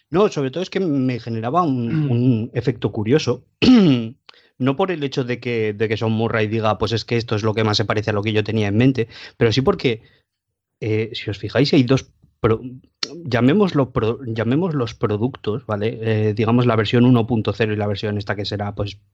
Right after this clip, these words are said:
Speaker 1: pongamos dos punto cero, ¿vale? La versión pun-, uno punto cero puede estar muy alejada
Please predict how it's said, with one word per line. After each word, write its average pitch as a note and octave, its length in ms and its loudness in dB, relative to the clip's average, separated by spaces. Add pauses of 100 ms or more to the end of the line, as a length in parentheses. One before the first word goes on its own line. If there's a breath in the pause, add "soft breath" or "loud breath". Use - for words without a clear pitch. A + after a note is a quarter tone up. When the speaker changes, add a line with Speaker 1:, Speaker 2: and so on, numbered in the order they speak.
(100)
Speaker 1:
pongamos G2+ 420 -4
dos G#2+ 160 -4
punto G#2 320 -8
cero, G#2 300 -4 (200 soft breath)
¿vale? G#2 220 -4 (360 loud breath)
La A#2 100 2
versión B2+ 240 4
pun-, F#3+ 240 0
uno F3+ 180 4
punto E3 240 0
cero E3 180 2
puede C3 160 0
estar - 200 0
muy D3 320 4
alejada C3+ 600 -4